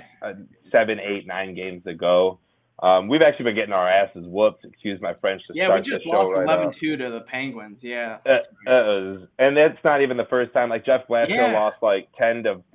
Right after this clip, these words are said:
Speaker 1: six or
Speaker 2: We
Speaker 1: whatever
Speaker 2: did,
Speaker 1: it was,
Speaker 2: yeah.
Speaker 1: ten to five.
Speaker 2: No, someone else, I swear, someone else beat us. They put up teens. Like, I swear it was, like, thirteen to two or
Speaker 1: Probably,
Speaker 2: something.
Speaker 1: yeah. It was, it, it was, and this is why I've been saying for the last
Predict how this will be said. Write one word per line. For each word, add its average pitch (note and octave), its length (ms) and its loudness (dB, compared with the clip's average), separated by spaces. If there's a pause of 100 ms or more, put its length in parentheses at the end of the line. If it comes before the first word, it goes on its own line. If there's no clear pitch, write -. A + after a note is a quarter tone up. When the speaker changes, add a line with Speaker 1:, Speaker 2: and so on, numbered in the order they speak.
(140)
Speaker 1:
six A#2+ 280 -6
or B2 60 -4
Speaker 2:
We A2+ 60 -2
Speaker 1:
whatever A2+ 220 2
Speaker 2:
did, A2 100 0
Speaker 1:
it G2+ 80 -4
was, A2 200 2
Speaker 2:
yeah. G3 260 0
Speaker 1:
ten C#3 100 -4
to - 40 -18
five. G2 420 -4 (240)
Speaker 2:
No, F#3+ 280 0
someone F#3+ 340 -6
else, G#3+ 240 -4 (140)
I - 80 -4
swear, D#3+ 720 -8
someone F#3 340 -8
else F3 300 -8
beat D3 180 -6
us. B2 180 -14
They B2 120 -18
put - 180 -12
up D3 180 -8
teens. A2 460 -16
Like, A#2+ 120 -16
I B2+ 40 -14
swear C#3 300 -8
it A#2 80 -8
was, A#2 120 -14
like, A#2+ 200 -18
thirteen B2+ 580 -14 (140)
to B2 100 -18
two A#2 300 -14
or - 20 -16
Speaker 1:
Probably, C3+ 280 4
Speaker 2:
something. A#2 200 -4
Speaker 1:
yeah. A#2 240 6
It G2+ 60 2
was, A#2 180 4 (140)
it, C3+ 260 4
it C3 100 0
was, A#2+ 360 0
and C#3 240 2
this G3+ 180 2
is G#3 80 -6
why F3 240 6
I've D#3 60 2
been D3+ 160 0
saying D#3 180 4
for D3 60 -2
the C3+ 80 4
last C3 220 4